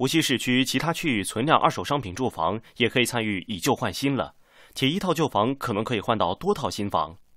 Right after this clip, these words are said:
但要注意的是，旧房总价需不高于新购房源总价的百分之六十。以旧换新的可选楼盘及其他具体信息，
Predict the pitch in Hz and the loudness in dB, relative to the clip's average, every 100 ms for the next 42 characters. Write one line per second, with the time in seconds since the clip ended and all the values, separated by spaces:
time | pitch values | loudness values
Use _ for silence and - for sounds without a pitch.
0 | _ 131 127 120 135 107 101 101 78 - | _ 4 4 4 2 0 -2 -2 -4 -10
1 | - - - 143 - 90 120 107 98 135 | -8 2 4 4 2 0 4 4 4 0
2 | 135 143 151 101 104 - 196 151 110 113 | 0 0 0 0 -2 -2 2 4 4 2
3 | 113 120 85 113 95 85 101 82 - 139 | 0 -2 -2 0 0 0 0 -2 -2 0
4 | 196 123 - 80 76 _ _ _ - 123 | 2 2 -2 -8 -10 _ _ _ -2 2
5 | 143 139 113 143 110 95 135 123 95 117 | 4 4 4 2 2 2 0 0 2 0
6 | - 85 95 107 107 120 135 156 165 175 | 0 -2 -2 -2 -2 -2 -2 -4 -4 -6
7 | 80 - 98 - 131 | -4 -4 -4 -2 -2